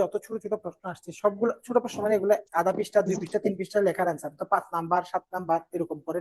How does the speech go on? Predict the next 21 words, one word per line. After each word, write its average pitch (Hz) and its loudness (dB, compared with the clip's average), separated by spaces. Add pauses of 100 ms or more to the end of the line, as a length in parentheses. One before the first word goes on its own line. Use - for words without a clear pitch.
নাম্বারের 165 -4
যে 170 -8
সমস্ত 180 -14
ছোট 208 -2
ছোট - -12 (100)
প্রশ্ন। - -6 (460)
বড় 202 8 (100)
প্রশ্ন 214 0
না 220 4 (120)
দিয়ে 220 4 (160)
ছোট 240 0
প্রশ্ন 247 0
দেওয়ার 220 6
পেছনে 233 -2
কারণ 202 4
হচ্ছে 220 -4 (420)
মনে 214 2
করুন 240 4 (260)
বাংলাদেশের 180 0
সংবিধান, 156 -8 (460)
সংবিধান 247 4